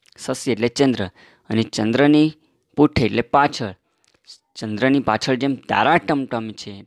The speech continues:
ટમટમ કરે છે, એવી જ રીતે આ ચંદ્રહાસે પહેરેલો મોતીહાર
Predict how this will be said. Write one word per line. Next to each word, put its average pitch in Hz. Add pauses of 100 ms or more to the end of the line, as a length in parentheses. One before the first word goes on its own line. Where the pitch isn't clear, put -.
(120)
ટમટમ 117
કરે 107
છે, - (420)
એવી 131
જ 120
રીતે 107 (840)
આ 127 (1300)
ચંદ્રહાસે 117
પહેરેલો 117
મોતીહાર 107